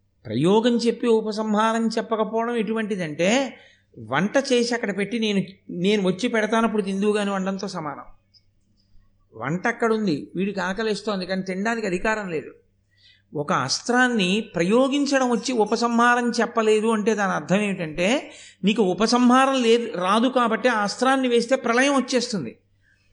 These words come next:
కాబట్టి అసలు నువ్వు వేయడానికి లేదు. ఆయన ఉపసంహారం చెప్పలేదంటే, అశ్వత్థామక ఆ అస్త్ర ప్రయోగమునందు అధికారము లేదు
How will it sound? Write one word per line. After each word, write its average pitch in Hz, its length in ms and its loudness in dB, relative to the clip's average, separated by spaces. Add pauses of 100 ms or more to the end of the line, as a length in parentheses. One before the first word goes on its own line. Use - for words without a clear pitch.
(200)
కాబట్టి 262 220 2
అసలు 262 200 2
నువ్వు 233 160 2
వేయడానికి 269 340 2
లేదు. 233 240 2 (640)
ఆయన 160 100 -4
ఉపసంహారం 202 680 0
చెప్పలేదంటే, 190 480 -4 (180)
అశ్వత్థామక 190 840 -2
ఆ 196 240 -2
అస్త్ర 202 300 -6
ప్రయోగమునందు 190 920 -4
అధికారము 196 640 2
లేదు 180 600 2